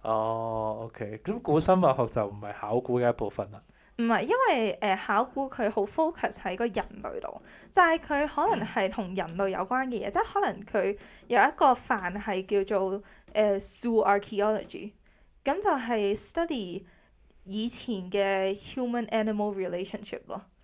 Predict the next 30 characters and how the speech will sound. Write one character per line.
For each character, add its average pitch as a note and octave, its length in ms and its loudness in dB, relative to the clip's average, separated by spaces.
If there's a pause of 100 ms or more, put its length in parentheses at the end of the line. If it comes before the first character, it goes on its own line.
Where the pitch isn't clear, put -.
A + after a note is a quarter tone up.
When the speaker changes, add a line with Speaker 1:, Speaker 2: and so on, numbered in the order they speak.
Speaker 1:
哦。 B2+ 300 -10
Speaker 2:
即 A#3 80 2
係 G4 220 6
佢 A3+ 480 2
可 C4+ 180 -2
能 C#4+ 200 0
呢 - 440 -8
邊， E4 520 -6
呃， G#3+ 160 2
尤 G3+ 160 4
其 - 180 -2
Alberta， G#3+ 480 2
佢 G#3 140 -6
以 A3 160 -4
前 G#3 300 -6
會 F#3+ 360 -2 (140)
去， G3+ 400 0 (100)
呃， F#3+ 280 -6 (300)
打 F#3 280 2
獵 D4 160 -4
啲 C#4 200 -6
美 G#3+ 200 0
洲 A#3 200 0
野 F#3 200 0
牛， F#3 100 -4 (560)
咁 - 100 2
我 G4+ 160 6
哋 C#4 120 2
就 A#3 160 4
會 G#3 340 4